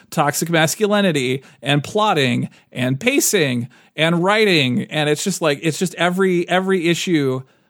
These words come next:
of all of the previous movies is just wrapped up, thrown in a blender and, you know, kicked up to eleven. And it's just, it's, yeah, it's so, the villain doesn't make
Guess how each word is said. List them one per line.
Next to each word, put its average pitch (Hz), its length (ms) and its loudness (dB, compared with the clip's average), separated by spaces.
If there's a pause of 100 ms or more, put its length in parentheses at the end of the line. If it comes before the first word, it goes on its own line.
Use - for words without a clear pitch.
(680)
of 151 160 2
all 180 340 4
of 180 120 0
the 170 80 2
previous 147 420 2
movies 143 400 0
is 135 120 -2
just 147 160 -4
wrapped 143 460 -2
up, 139 340 0 (140)
thrown 170 340 2
in 170 120 2
a 151 40 0
blender 143 580 0
and, 123 280 -6
you 143 100 -2
know, 127 120 -2
kicked - 240 -4
up 147 120 0
to 147 120 4
eleven. 127 480 2
And 123 100 -6
it's 131 180 -6
just, 151 240 -6
it's, - 280 -6
yeah, 151 300 -2
it's - 140 -6
so, 156 400 -2 (380)
the 151 100 -2
villain 190 380 4
doesn't 214 240 2
make 175 180 -2